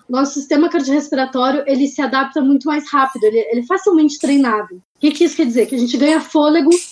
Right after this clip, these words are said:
rápido. Então, aquela sensação de quando a gente tá começando e, nossa, tá faltando pulmão, ela acaba com, com poucos treinos.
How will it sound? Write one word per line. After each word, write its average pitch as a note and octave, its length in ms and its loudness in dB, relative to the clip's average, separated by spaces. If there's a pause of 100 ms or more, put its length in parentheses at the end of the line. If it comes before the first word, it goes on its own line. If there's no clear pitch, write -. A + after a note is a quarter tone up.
(280)
rápido. A#3 480 -4 (420)
Então, B3+ 420 2
aquela D4 320 2
sensação D#4 440 0
de C#4 80 0
quando C#4+ 400 -2 (160)
a A#3 100 -8
gente B3 220 -2
tá D4 80 -2
começando D4 500 0
e, A#3+ 60 4
nossa, C#4+ 420 2
tá B3+ 120 -10
faltando D4 400 0
pulmão, C4+ 500 2
ela B3 160 -2
acaba C#4 300 -2
com, D4+ 240 0
com C4+ 160 -6
poucos D#4 320 -2
treinos. A3 580 -2